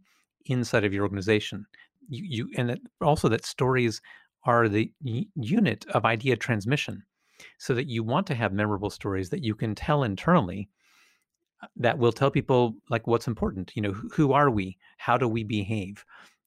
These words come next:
And this story fits, uh,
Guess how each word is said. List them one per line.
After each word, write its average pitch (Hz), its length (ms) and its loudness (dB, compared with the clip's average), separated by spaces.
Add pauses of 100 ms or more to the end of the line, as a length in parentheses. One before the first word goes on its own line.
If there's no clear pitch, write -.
And 107 260 0 (520)
this 120 180 -2
story 143 560 2 (480)
fits, - 480 -2 (340)
uh, 113 240 0